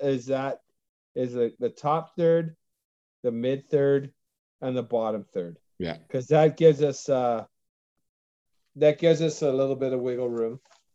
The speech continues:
Speaker 1: But,
Speaker 2: We
Speaker 1: like,
Speaker 2: don't,
Speaker 1: uh,
Speaker 2: we don't wanna be proven wrong. There's no doubt about that.
Speaker 1: No, no, no. Like, we, we, I, I always like a little bit of wiggle room. Like,
Speaker 2: Yeah.
Speaker 1: it's, it's, so the, the middle third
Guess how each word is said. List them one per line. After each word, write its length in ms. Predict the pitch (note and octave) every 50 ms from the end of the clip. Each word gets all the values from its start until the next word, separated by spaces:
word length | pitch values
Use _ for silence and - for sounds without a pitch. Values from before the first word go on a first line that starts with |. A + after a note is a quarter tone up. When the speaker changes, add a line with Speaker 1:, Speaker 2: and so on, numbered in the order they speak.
| _ _ _ _ _ _ _ _
Speaker 1:
But, 220 | - C#3+ C#3+ C3+ -
Speaker 2:
We 80 | -
Speaker 1:
like, 100 | - B3
Speaker 2:
don't, 100 | C#4+ -
Speaker 1:
uh, 280 | C3+ C3 B2+ B2+ - - -
Speaker 2:
we 80 | - G#3
don't 120 | A#3 G#3+
wanna 100 | A#3+ G#3+
be 140 | D3 G#3+ G3
proven 360 | B2 A#2 F3 F#3 F3 D#3 C#3
wrong. 320 | B2+ C3 C#3 C3+ B2+ A#2 G#2+
There's 160 | A2 A2+ G#2
no 140 | C3 B2+ B2+
doubt 180 | A#2+ A#2 A2+
about 240 | A2 G#2 G#2+ G2+ - -
that. 260 | A2 G2+ G2 F2+ - _ _ _ _ _ _ - _
Speaker 1:
No, 520 | - C4+ C#4 C#4+ D4 C#4+ C#4 B3+ A#3+ A3 G#3+
no, 320 | G#3 G#3 G#3 - - F#3+
no. 200 | F#3 F#3 F#3 F3+
Like, 200 | F3+ F#3 F3+ E3
we, 220 | F#3+ G3 G3+ G3
we, 260 | G3 G3 G3+ G3+ G3+ G#3
I, 160 | G#3 G#3 G3 F#3+
I 160 | G3+ G#3 G#3 G#3+
always 420 | A3 A#3 C4 C#4 C#4 B3+ - -
like 220 | G#3 G3+ G3+ F#3+ -
a 60 | E3
little 420 | D#3 D3+ D3 D3 D#3 D#3+ D#3 D#3+
bit 160 | D3 D3+ D3+ C#3+
of 80 | C#3
wiggle 300 | C3 C3 B2+ B2+ B2+ B2
room. 180 | A#2 G#2+ G#2 G2 _ _ -
Like, 160 | G2+ G2 F#2+
Speaker 2:
Yeah. 80 | B2 A#2+
Speaker 1:
it's, 180 | A2+ - - _ _ _ _ _ _ _ _
it's, 240 | - - D3+ - - - _ _ _ _
so 200 | - - G3+ G3+
the, 300 | F#3+ G3+ G3+ G3 G3 F#3
the 160 | E3+ G3 F#3+
middle 420 | F3 F3+ G3 G#3 A3 A#3+ A#3 A3
third 540 | - - G3 F#3 E3+ E3+ E3+ E3+ E3 D#3 D3+